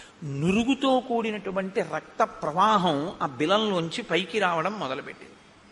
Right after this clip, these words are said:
పైగా లోపల నుంచి వాలి వేసినటువంటి ఆర్తనాదములు, అంటే కొంచెం భయంతో కూడినటువంటి కేకలులా వినపడ్డాయి సుగ్రీవుడికి.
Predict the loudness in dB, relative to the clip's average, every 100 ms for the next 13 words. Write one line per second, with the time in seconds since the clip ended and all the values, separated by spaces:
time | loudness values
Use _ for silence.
0 | -20 -20 -20 -20 -20 -20 -10 0 2 4
1 | 4 2 -2 -8 -12 -4 2 2 4 2
2 | 2 0 -2 -2 0 2 0 -4 -2 2
3 | 6 4 4 0 0 0 -2 -2 -4 -4
4 | -4 -6 -2 0 0 0 -2 2 2 0
5 | -4 -6 -10 -10 -2 0 0 0 -4 -12
6 | -20 -20 -20 -6 -4 -2 0 0 0 -6
7 | 0 2 4 2 2 4 4 4 2 2
8 | 2 0 0 0 -2 -4 2 2 2 0
9 | 2 6 10 10 8 -6 -12 -16 -10 -4
10 | -2 -4 -8 -12 -12 -10 -6 -6 -8